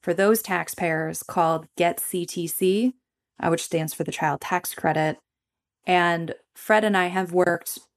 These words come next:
with Code for America on that platform to make sure that the platform is in compliance with the provisions of the revenue procedure,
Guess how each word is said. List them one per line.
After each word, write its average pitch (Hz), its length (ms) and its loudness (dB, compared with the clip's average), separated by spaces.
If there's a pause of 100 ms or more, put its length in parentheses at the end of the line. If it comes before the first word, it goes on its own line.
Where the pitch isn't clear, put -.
(160)
with 180 280 -2
Code 180 260 2
for 175 100 0
America 165 380 0
on 170 180 0
that 175 220 0
platform 165 680 0
to - 140 -8
make 165 200 -4
sure 160 500 0
that 156 340 0 (340)
the 180 100 -2
platform 170 580 0
is - 400 -6 (140)
in 190 180 2
compliance 170 600 0
with 165 160 -6
the 156 80 -12
provisions 165 520 -2
of 151 120 -8
the 160 120 -8
revenue 190 340 4
procedure, 165 920 0